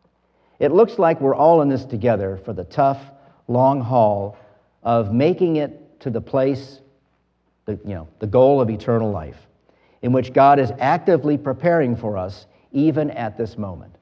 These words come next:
So take heart. Jesus challenges us to think about him and realize he is more than a man,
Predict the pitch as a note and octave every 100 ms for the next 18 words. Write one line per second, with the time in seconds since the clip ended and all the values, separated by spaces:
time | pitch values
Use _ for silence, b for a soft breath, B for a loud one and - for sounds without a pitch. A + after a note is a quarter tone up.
0 | _ _ _ _ _ _ _ _ _ _
1 | _ _ _ _ _ D3 C#3+ F3+ E3 F#2+
2 | - - _ _ _ _ _ _ _ _
3 | _ _ _ _ - C#3+ D#3+ D#3 - -
4 | F#3 F#3+ D3 A#2+ G#2 A2+ G2 G#2+ F#2 D#3+
5 | C3+ A2+ A2 A2 A#2 A#2 A#2 A2+ D3+ A#3
6 | C#3 G#2 G#2 G#2 - b b G3+ A3 C#3+
7 | B2+ G3 A#3+ F#3+ D3+ D3 D3 F#2 A2+ D#3